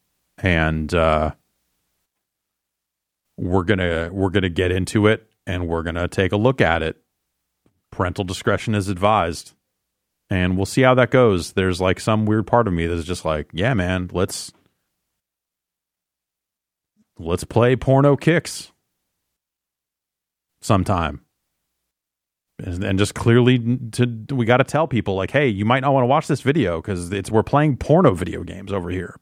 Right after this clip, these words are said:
but this is what it is."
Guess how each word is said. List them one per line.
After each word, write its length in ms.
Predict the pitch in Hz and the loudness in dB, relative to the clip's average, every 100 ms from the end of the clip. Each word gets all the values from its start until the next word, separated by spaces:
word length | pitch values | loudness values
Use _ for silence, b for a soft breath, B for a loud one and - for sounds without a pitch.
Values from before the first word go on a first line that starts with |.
| _ | _
but 380 | 143 156 117 - _ _ _ _ _ _ _ _ _ _ _ _ _ _ _ - | 2 2 0 -6 _ _ _ _ _ _ _ _ _ _ _ _ _ _ _ -6
this 200 | 110 - | -4 -2
is 140 | 127 | -2
what 220 | 131 147 | 2 4
it 100 | 151 | 4
is." 420 | 180 214 - - | 4 2 -2 -12